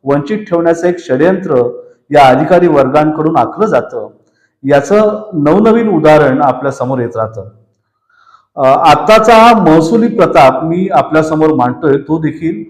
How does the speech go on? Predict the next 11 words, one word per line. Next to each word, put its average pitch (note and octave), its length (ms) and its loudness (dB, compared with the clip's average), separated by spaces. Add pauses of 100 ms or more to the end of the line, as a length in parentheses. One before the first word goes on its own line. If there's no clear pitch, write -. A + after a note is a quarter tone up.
(340)
असाच D#3 500 2 (320)
भयंकर F#3+ 480 0
चीड A3 340 -4
आणणारा C3+ 480 2 (420)
आणि D#3+ 240 2
एकूणच F3+ 580 0
प्रशासकीय F#3 640 0
कारभाराचा C#3 680 2
बेजबाबदारपणा F#3 1120 0 (500)
आणि D#3 200 2
त्याहीपेक्षा C#3+ 880 0